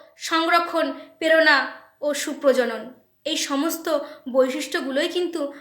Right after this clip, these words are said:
আমার ঠাকুমার মধ্যে ছিল। আমি দেখেছি আমার ঠাকুমা প্রতিটা মুহূর্তে, মানে, সামান্য যদি মন্দিরে,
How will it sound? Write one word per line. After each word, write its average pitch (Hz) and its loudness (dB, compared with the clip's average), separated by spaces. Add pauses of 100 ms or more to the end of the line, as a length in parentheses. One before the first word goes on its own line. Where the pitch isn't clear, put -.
আমার 277 -2
ঠাকুমার 247 -6
মধ্যে 240 -6
ছিল। - -10 (2250)
আমি 440 8
দেখেছি 466 8
আমার 453 6
ঠাকুমা 427 2 (260)
প্রতিটা 453 4
মুহূর্তে, 359 -2 (440)
মানে, 466 6
সামান্য 415 4
যদি 415 4
মন্দিরে, 381 2